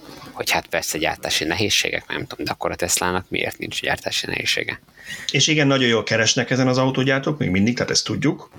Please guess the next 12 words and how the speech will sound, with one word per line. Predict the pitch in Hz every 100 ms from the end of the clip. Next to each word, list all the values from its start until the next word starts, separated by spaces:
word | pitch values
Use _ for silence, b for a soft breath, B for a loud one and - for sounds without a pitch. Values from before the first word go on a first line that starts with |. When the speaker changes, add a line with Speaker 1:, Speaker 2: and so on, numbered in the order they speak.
| -
Speaker 2:
hogy | 120 98
az |
eladási | 117 104 95 110
darabszámok | 107 104 - 104 101 - B B B
esésével | 113 - 113 - 110 107
abszurd | 104 113 - 117
módon, | 107 107 104
vagy | 101 101
ilyen, | 101 98 98 98 - - - -
nem | -
tudom, | 95 98 101
ilyen, | 95 98